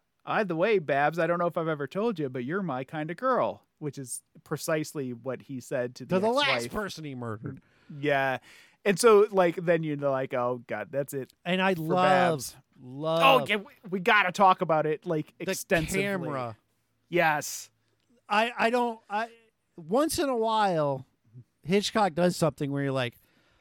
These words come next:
Speaker 2: "Finally," like,
Speaker 1: Right. Best moment in the movie.
Speaker 2: You've
Speaker 1: Like,
Speaker 2: done it.
Speaker 1: best, best moment in the movie. Like, like, and, and this is, like, one of those moments where I was like, "Okay, I see,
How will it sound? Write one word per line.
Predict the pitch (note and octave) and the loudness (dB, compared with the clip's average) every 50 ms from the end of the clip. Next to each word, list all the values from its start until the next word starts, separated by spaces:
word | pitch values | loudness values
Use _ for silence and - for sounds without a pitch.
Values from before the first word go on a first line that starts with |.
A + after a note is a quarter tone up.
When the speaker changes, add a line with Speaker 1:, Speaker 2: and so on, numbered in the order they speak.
| _ _ _ _ _ _ _ _ _ _ _ _ _ _ _ | _ _ _ _ _ _ _ _ _ _ _ _ _ _ _
Speaker 2:
"Finally," | - - - D3+ C#3 B2+ A2+ G#2+ A#2+ A#2+ B2 _ _ _ _ _ _ _ _ - | -10 -6 -4 -4 -4 -4 -6 -10 -12 -14 -18 _ _ _ _ _ _ _ _ -10
like, | G#3 D3+ C3+ - - _ _ _ _ _ _ | -8 -6 -6 -8 -10 _ _ _ _ _ _
Speaker 1:
Right. | - A#3 - _ _ | -12 -12 -12 _ _
Best | - C#3+ - F#3 F3+ D#3+ - - | -14 -2 2 2 2 2 2 0
moment | E3+ D#3 C#3+ D3 C#3+ | 0 0 2 0 0
in | C#3 | -2
the | C3 B2+ | -2 -2
movie. | C3 B2+ A2 A2+ A2 | -4 -4 -4 -2 0
Speaker 2:
You've | C#3+ D#3+ D#3 B2 - | 0 0 2 2 2
Speaker 1:
Like, | E3+ D3 A#2 | 2 2 0
Speaker 2:
done | A2 | -2
it. | A#2 - | 0 4
Speaker 1:
best, | F#3+ F3 E3+ F3+ - - _ _ _ _ | 6 6 6 4 2 -2 _ _ _ _
best | - F#3 F3 F3+ - - - E3+ | 0 0 0 0 0 -4 -6 -4
moment | E3 D#3+ D#3 D#3 D3 D3+ | -4 -4 -4 -4 -4 -4
in | D3 C#3+ | -6 -6
the | C3+ | -6
movie. | C#3 C#3 C#3 B2+ B2+ B2+ B2 | -8 -8 -8 -8 -10 -12 -10
Like, | D3 D3 C#3+ C#3 C#3 - _ _ _ _ _ - | -8 -6 -6 -6 -6 -10 _ _ _ _ _ 2
like, | G3 G3 F#3+ G3 | 2 2 2 2
and, | A3 G#3 G#3+ | 0 -2 -2
and | G#3 A3 G#3 G3+ F#3 | -2 -4 -4 -4 -2
this | F3 A#3 B3 - - | 0 0 0 0 -4
is, | A3+ F#3 - | -6 -2 0
like, | G#3 G3 F#3 | 2 2 2
one | D#3+ F3+ F3+ F#3 | 0 -2 -2 -2
of | F3+ | -2
those | E3 F3 E3+ E3 D3+ | -2 -2 -2 -2 -4
moments | D#3 D#3 D3+ D3+ D3+ D3+ D3 D3+ - - | -4 -2 -2 -2 -4 -6 -8 -10 -10 -8
where | D#3 D3 | -4 -4
I | C#3+ C#3+ | -2 -2
was | C#3 C#3 C#3 - - | -2 -4 -6 -8 -8
like, | C#3+ C#3 C3+ C3 B2+ B2+ - - _ _ _ _ _ _ - D#3+ | -6 -6 -4 -4 -6 -8 -12 -16 _ _ _ _ _ _ -2 0
"Okay, | D#3+ - - C#3 B2 A#2+ A2+ - | 0 0 0 -2 -4 -4 -4 -6
I | D3+ C#3+ | -6 -6
see, | C#3 - - D3 | -6 -8 -12 -12